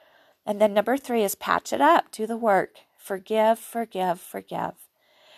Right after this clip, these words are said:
And then remember to take charge of your life. Really believe yourself. You are worth it. So go ahead, be the best version of you. Love, wish, dream,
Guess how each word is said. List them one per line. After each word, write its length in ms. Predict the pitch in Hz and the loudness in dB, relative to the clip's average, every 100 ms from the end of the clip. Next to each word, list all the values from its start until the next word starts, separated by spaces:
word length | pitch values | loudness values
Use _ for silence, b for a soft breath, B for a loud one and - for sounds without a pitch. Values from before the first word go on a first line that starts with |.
| b - | b -8
And 160 | 208 | 0
then 180 | 208 214 | 2 2
remember 680 | 226 254 220 196 185 175 180 | 0 0 0 -2 -2 -2 -4
to 140 | - | -10
take 420 | 196 - 226 - | -14 -6 -6 -4
charge 480 | - - 190 185 175 | -8 -4 -4 -4 -6
of 140 | 202 202 | -10 -8
your 140 | 190 | -6
life. 400 | 180 165 - - b b b b b - | -4 -4 -6 -10 b b b b b -14
Really 600 | 180 202 226 226 240 254 _ | -6 0 0 2 0 -4 _
believe 560 | 214 202 190 190 190 - _ _ | -8 -2 -2 -2 -6 -16 _ _
yourself. 600 | 185 - - - - - _ _ b b b b b b | -10 -8 -6 -8 -12 -20 _ _ b b b b b b
You 340 | 190 214 220 - | -2 2 2 2
are 260 | 190 175 175 | 0 0 -4
worth 300 | 180 175 - | -6 -8 -4
it. 240 | - - | -6 -6
So 220 | - 180 | -8 -6
go 220 | 170 208 226 | -2 4 4
ahead, 440 | 277 247 185 175 - | 4 2 0 -2 -6
be 140 | 190 | -8
the 100 | 190 | -8
best 380 | - 180 214 - | -6 -8 -8 -10
version 300 | 240 247 311 | -8 -8 -8
of 160 | 320 - | -10 -8
you. 380 | 208 196 190 220 b b b b - | -6 -4 -6 -10 b b b b -2
Love, 540 | 196 180 190 262 - - | 0 2 2 -2 -10 -18
wish, 640 | 196 202 180 190 - - - _ _ - | -6 -2 -2 -4 -8 -14 -16 _ _ -12
dream, 440 | 208 190 180 | -10 -8 -10